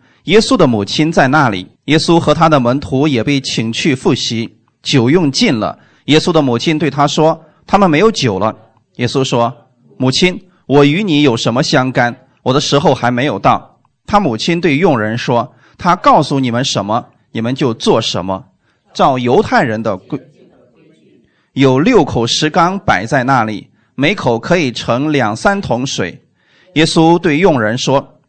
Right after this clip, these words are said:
：“把缸倒满了水。”他们就倒满了，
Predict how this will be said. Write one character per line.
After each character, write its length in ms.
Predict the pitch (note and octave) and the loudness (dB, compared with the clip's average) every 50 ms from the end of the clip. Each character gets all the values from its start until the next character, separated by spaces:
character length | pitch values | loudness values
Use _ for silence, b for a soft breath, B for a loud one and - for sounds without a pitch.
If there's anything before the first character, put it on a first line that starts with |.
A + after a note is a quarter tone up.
| _ _ | _ _
：“把 140 | - A2+ G#2+ | -6 -6 0
缸 260 | - F#3+ E3 F3 F#3+ | 0 0 0 0 -2
倒 260 | - - B3+ G3 C3 | -2 0 2 2 2
满 240 | A#2 A2+ G2 F2+ G2 | 2 0 0 0 0
了 120 | B2 D#3 | 0 -2
水。” 400 | E3+ E3 - A#2+ F#2 E2 - _ _ _ _ _ _ _ - - | -2 -2 -4 -6 -6 -8 -10 _ _ _ _ _ _ _ -20 -6
他 140 | - C#3 C3 | -2 0 0
们 160 | C#3 C#3 C3+ | 2 0 -2
就 220 | - E3+ D#3+ C#3+ | 0 0 -2 -2
倒 300 | B2+ - - G#3 E3 C3 | 0 0 2 2 2 2
满 200 | A#2+ A2+ G2 D#2+ | 2 0 -2 -4
了， 300 | C#2+ G2+ G#2 A2+ A#2 - | -4 -4 -6 -6 -6 -8